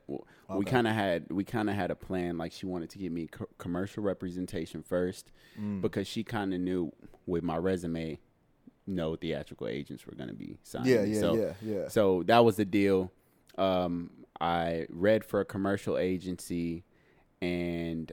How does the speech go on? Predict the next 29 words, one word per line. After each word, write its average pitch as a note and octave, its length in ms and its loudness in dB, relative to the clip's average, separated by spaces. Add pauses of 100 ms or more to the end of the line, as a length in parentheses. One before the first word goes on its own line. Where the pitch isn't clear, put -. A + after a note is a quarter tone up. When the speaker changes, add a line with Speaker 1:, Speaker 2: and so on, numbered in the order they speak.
(100)
Speaker 1:
um, D#2 600 -4 (640)
I, D#2 600 -4 (200)
from A2 200 2
my F#2 160 0
read, F2 560 2 (100)
from A2 220 2
my, F#2+ 360 2
from G#2 220 0
my G2 120 2
read A#2 560 2 (100)
into C3 360 2
the G#2 80 -2
commercial A2 500 2
agency, D#2 600 -4
Speaker 2:
Yeah. A#2 220 2 (1120)
Speaker 1:
they G#2+ 220 4
liked G#2 300 2
me G#2+ 140 0
so G#2 220 0
much G2+ 380 -2
that F#2+ 160 -6
they F#2+ 180 2 (160)
referred A2 560 2
me F#2+ 180 0
to - 200 -4
their G2+ 280 4
theatrical G2 560 -4
department. D2 560 -6
Speaker 2:
What? A#2 720 4